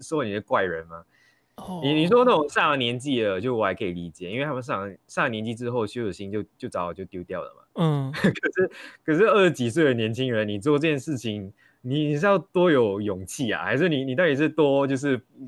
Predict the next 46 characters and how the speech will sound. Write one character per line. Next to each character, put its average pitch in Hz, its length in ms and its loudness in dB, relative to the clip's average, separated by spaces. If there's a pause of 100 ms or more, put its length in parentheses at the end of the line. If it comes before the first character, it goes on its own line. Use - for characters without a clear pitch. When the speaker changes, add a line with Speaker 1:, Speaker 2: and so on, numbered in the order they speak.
(100)
Speaker 1:
就 143 80 -4
don't 120 400 -2
give 113 180 0
a 92 40 0
fuck - 300 -8
这 107 80 -10
样 92 100 -12
子？ 90 160 -20 (100)
Speaker 2:
欸， 185 160 4
真 175 200 2
的 175 80 2
欸， 139 300 0
但 233 220 4
其 185 160 -6
实 180 120 -6
这 208 80 4
样 190 120 0
也 143 100 0
是 180 220 0
换 196 180 2
面 190 160 0
思 175 160 -2
考 156 200 0
的 139 60 0
话， 147 120 0
他 175 80 2
们 170 140 -2
就 175 100 -4
是 180 80 2
很 139 140 0
做 160 180 -2
自 147 160 -8
己 120 160 -10
的 110 80 -10
人 110 240 -12
啊。 - 160 -20 (1120)
可 156 140 -2
是 190 100 -2
就， 190 200 8
Speaker 1:
呃。 - 140 -6
Speaker 2:
就 226 200 4
有 190 160 10
点 180 200 10
困 208 200 8
扰 151 240 4
了。 151 320 0